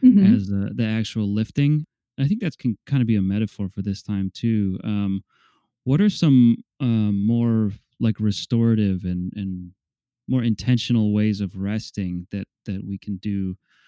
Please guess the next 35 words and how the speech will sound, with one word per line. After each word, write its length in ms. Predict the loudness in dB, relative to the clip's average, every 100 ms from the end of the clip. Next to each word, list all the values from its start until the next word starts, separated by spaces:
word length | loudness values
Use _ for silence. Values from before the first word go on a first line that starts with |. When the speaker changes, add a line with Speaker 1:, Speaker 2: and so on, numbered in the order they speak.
| _ _ -8
Speaker 2:
right 200 | -6 -4
now 200 | -6 -6
while 160 | -6
we're 120 | -4 -4
not 260 | -4 -6
behind 240 | -8 -10 -10
the 60 |
bar? 260 | -14 -18 -18
'Cause 160 | -14 -14
it's, 340 | -12 -14 -18 _
it's 120 | -20
kind 200 | -6 -2
of 100 | 0
a, 200 | 0 -4 -8 _ _ -6
in 120 | -2
that 140 | -2
sense, 200 | -4 -6
an 60 | -4
amazing 360 | -4 -2 -2
opportunity. 600 | -4 -8 -6 -4 -4 -8 -16 _ _ _ -8 -8 _ _ _ _ _ _ -2
Speaker 1:
Yeah. 340 | -2 -2 -8 -18 _ _ _ -6
The 180 | 2
most 240 | 4 4 2
important 340 | -2 0 -4
thing, 220 | -2 -2
I 60 | -2
think, 240 | -2 -6
is 180 | -6 -6
listening 420 | -2 -2 0 -2 -2
to 100 | -4
our 100 | -8
body. 460 | -10 -14 -14 -16 _ _ _ _ _ _ -2
Your 240 | 2 4
Speaker 2:
Mm. 80 | 2
Speaker 1:
body 640 | 0 -4 -2 0 -2 -4